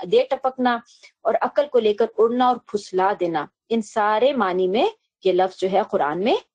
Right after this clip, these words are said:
आया है। अल्लाह ताला हमें ख्वाहिश नफ्स का बंदा ना बनाए। अल्लाह ताला से हम दुआ करते हैं, अल्लाह ताला हमें तो अपना बंदा बना, वो बंदा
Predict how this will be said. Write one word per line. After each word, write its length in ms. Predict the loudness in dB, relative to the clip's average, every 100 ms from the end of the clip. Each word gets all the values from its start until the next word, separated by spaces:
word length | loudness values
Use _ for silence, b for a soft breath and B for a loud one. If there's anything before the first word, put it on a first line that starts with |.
| _ -4
आया 320 | 0 2 0
है। 420 | 0 0 0 0 -4 B B B B _ _ _ _ _ _ _ _ -14 -4
अल्लाह 160 | -2
ताला 340 | 0 -2 0 0
हमें 440 | 0 0 0 -2 -6 -6
ख्वाहिश 300 | -2 0 0
नफ्स 380 | 0 0 -2
का 100 | -2
बंदा 280 | -2 -2 -4
ना 140 | -6 -6
बनाए। 420 | -8 -8 -10 -14 -18 -20 -20 -20 -16
अल्लाह 180 | -10 -8
ताला 240 | -4 -2 -2
से 120 | -4
हम 100 | -2
दुआ 220 | 0 0
करते 320 | -2 -4 -8
हैं, 240 | -8 -8 -6
अल्लाह 200 | -6 -6
ताला 260 | -2 -2
हमें 380 | -2 -2 -2 -4 -8 _ _
तो 100 | -10
अपना 320 | -10 -2 -2 0
बंदा 300 | 0 0 0
बना, 320 | -2 -2 0
वो 140 | 0
बंदा 420 | 2 2 0 0